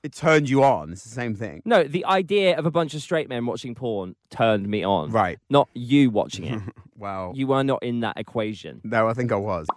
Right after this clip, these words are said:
Speaker 2: I made Dan read a book about gay sex, guys. How did you find it?
Speaker 1: Um, it's a bit uncomfortable.
Speaker 2: It's called Jack of Hearts, and, um, and yeah, you thought what? You didn't enjoy reading about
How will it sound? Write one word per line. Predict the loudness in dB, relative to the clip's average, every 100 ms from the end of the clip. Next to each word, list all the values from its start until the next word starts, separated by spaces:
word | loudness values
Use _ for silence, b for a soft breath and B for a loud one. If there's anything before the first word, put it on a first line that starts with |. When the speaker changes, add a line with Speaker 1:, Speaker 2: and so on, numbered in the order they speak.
| _ -6
Speaker 2:
I |
made | 0 0 2
Dan | 2 4 2
read | 0 0
a |
book | 0 0 -2 -4
about | -4 -2
gay | -2 -4
sex, | -4 -6 -6
guys. | -10 -8 -8 -10 _ -10
How | -4
did | -4
you | -4
find | -6 -4
it? | -6 -8 _ _ _ 0
Speaker 1:
Um, | 4 4 4
it's | 0
a | 4
bit | 4
uncomfortable. | 4 -2 -6 -8 -8 -8 -4
Speaker 2:
It's | -2
called | 4 4
Jack | 6 4 4
of |
Hearts, | 4 4 4 -2 -4
and, | 0 0 2
um, | 4 2 0 -10 _ 0
and | 2 6
yeah, | 6 4 0
you | 0
thought | 4 4 6
what? | 4
You | 4
didn't | 2 2 0
enjoy | 2 4 4
reading | 4 2
about | 0 0 0